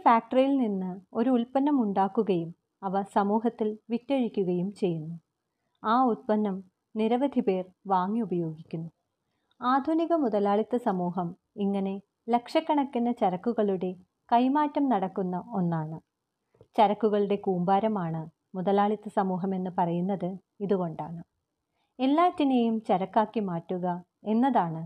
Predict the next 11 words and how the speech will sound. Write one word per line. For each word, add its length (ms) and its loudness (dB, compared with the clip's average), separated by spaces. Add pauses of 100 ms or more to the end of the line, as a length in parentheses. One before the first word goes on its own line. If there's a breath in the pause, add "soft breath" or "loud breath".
(220)
മുതലാളിത്തത്തിൻ്റെ 920 -2 (320)
രീതി. 300 -4 (1000)
മനുഷ്യൻ്റെ 540 2
അധ്വാനവും 600 2 (240)
ചരക്കായി 480 0
മാറ്റുന്നു 560 -4 (180)
എന്നതാണ് 560 0 (420)
മുതലാളിത്തത്തിൻ്റെ 880 2
സവിശേഷത. 680 -4 (840)
അടിമയ്ക്ക് 520 2 (100)
അധ്വാനം 520 2